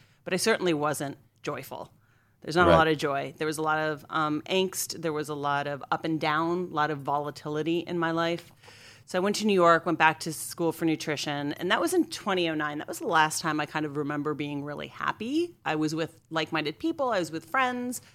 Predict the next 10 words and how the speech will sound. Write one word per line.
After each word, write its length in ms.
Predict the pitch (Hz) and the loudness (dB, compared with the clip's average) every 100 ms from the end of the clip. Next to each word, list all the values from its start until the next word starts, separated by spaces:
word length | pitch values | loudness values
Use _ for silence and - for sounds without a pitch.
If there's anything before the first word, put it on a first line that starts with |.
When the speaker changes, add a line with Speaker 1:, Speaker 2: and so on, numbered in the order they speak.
| _ - | _ -14
Speaker 1:
had 40 | |
a 40 | |
boyfriend. 760 | - 262 254 247 233 220 220 220 - - - - _ - | 0 2 2 2 4 2 0 -4 -10 -20 -20 -20 _ 2
Um, 760 | 165 160 156 156 156 151 151 - _ _ _ _ _ - - _ | 4 6 4 2 0 0 -2 -10 _ _ _ _ _ -14 -14 _
and 200 | 156 160 | -2 0
then 200 | 160 160 | 0 0
we 120 | 170 | -2
broke 320 | 175 190 190 | 0 2 2
up, 280 | 226 220 185 | 4 4 4
and 380 | 170 165 160 151 | 0 0 0 -2